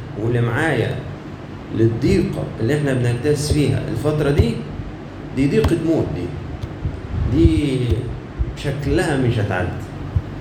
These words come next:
ودي أحيانًا الواحد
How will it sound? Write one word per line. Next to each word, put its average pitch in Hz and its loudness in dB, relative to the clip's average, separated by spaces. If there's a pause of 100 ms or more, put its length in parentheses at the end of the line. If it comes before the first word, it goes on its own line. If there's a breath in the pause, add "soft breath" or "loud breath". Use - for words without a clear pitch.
(380)
ودي 180 6
أحيانًا 151 4 (800)
الواحد 120 2